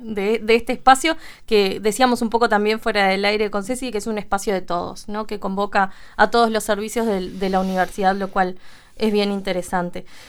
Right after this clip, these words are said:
Bueno, hablábamos un poco con Cecilia antes de arrancar la entrevista y decíamos por dónde arrancamos, el, el vamos tiene que ser,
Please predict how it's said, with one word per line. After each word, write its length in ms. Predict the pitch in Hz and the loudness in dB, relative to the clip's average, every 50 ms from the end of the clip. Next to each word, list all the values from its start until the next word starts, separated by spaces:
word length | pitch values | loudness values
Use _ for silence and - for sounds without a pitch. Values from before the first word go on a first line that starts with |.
| - - - - - - - - - - - | -20 -20 -20 -20 -20 -20 -20 -20 -18 -2 4
Bueno, 260 | 226 262 254 240 220 - | 6 6 8 6 4 4
hablábamos 520 | - 220 226 247 277 294 294 269 254 247 | 6 6 8 10 10 10 10 8 6 4
un 100 | 262 247 | 2 4
poco 500 | 247 262 262 254 262 240 226 214 208 - | 4 4 6 8 8 8 8 6 4 2
con 160 | - 226 214 220 | 2 0 0 2
Cecilia 520 | - 220 220 - 254 247 247 247 226 226 | 0 -2 -2 -2 -2 0 2 4 4 4
antes 180 | 233 226 240 240 | 4 2 2 2
de 80 | 247 | 2
arrancar 380 | 214 208 208 208 208 208 226 226 | 2 2 2 2 4 4 4 4
la 100 | 226 226 | 4 2
entrevista 540 | 220 220 208 208 226 220 - - 254 226 214 | 2 0 -2 -2 -2 -2 0 0 2 2 2
y 200 | 208 202 - - | 0 -2 -6 -10
decíamos 420 | 202 202 190 - - 226 220 214 202 | -8 -8 -4 0 0 0 2 0 0
por 200 | - 220 214 208 | 0 0 2 2
dónde 220 | 214 220 220 220 | 2 2 2 2
arrancamos, 800 | 220 208 214 208 208 208 196 240 233 240 247 240 233 - - - - - - - - - - | 2 4 4 2 2 6 6 8 8 8 6 4 2 0 -6 -12 -12 -12 -12 -14 -16 -14 -10
el, 320 | 208 202 202 202 202 196 | -8 -8 -6 -6 -6 -6
el 160 | - 208 208 | -4 -2 4
vamos 320 | 208 214 226 226 226 220 208 | 6 6 6 6 4 0 -2
tiene 280 | - 240 214 208 202 | -2 -2 -2 -2 -4
que 100 | 202 214 | -6 -8
ser, 300 | - - 240 233 240 240 | -4 0 2 2 2 0